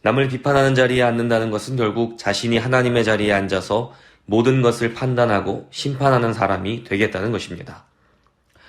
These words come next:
그러나 예수님은 우리에게 하나님의 자리에 앉으려 하지 말고, 오히려 우리를 헤아리시기 위해 우리가 있는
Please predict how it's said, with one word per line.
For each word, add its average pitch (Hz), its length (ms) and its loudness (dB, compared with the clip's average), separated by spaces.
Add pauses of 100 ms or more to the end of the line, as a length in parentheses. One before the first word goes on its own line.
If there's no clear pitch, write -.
(380)
그러나 135 260 4
예수님은 135 380 2
우리에게 117 640 2 (100)
하나님의 147 560 0
자리에 113 320 0
앉으려 101 380 -2
하지 104 220 -6
말고, 95 640 -4 (300)
오히려 127 580 2 (160)
우리를 127 400 2
헤아리시기 127 680 2
위해 110 380 0
우리가 110 280 2
있는 117 360 -2